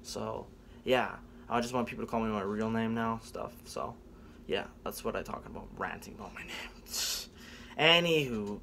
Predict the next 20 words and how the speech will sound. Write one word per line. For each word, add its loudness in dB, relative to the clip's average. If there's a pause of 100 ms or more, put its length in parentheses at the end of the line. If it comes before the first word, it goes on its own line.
before 6
this 2
video 2
gets 2 (160)
any 2
long, 4 (380)
I -4
want 4
you -4
guys 2
to -4
go 6 (1300)
subscribe 8
and 2
like 4
to -4
this -2
channel, 4
and, 2
um, 4